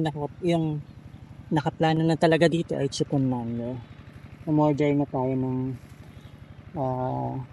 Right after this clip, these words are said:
tatlumpung sako. At i-deliver na yun bukas, December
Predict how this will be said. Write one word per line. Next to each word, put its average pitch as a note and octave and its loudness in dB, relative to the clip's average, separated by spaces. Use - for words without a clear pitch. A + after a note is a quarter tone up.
tatlumpung C#3+ 0
sako. C3+ 2
At C3 0
i-deliver C3+ 4
na B2 2
yun B2 2
bukas, - 0
December B2+ 4